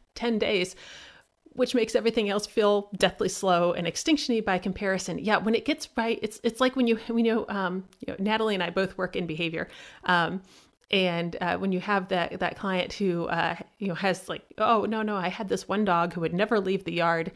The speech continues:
Uh, it, we didn't have to put her on leash. We didn't have to have a fence. She just naturally stayed on the front porch." And I'm like, "Well,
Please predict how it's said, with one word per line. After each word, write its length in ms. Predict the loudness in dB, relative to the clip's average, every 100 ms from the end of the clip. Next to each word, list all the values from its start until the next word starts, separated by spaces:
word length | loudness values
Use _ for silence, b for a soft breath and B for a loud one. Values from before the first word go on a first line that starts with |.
| B B B B
Uh, 160 | 0 2
it, 180 | 0 2
we 100 | 0
didn't 160 | 2
have 120 | -2 -6
to 80 |
put 160 | -4 -2
her 80 | 0
on 140 | 0
leash. 280 | 0 0 0
We 60 | -2
didn't 140 | -2
have 160 | -4 -4
to 60 |
have 100 | -6
a 40 | -4
fence. 300 | -4 -4 -2
She 140 | -2
just 180 | -2 -2
naturally 400 | -4 -2 -2 -2
stayed 260 | 0 0
on 120 | 0 -2
the 80 |
front 240 | -4 -6 -4
porch." 280 | -4 -4 -6
And 80 | -8
I'm 40 |
like, 140 | -10 -4
"Well, 320 | -2 -2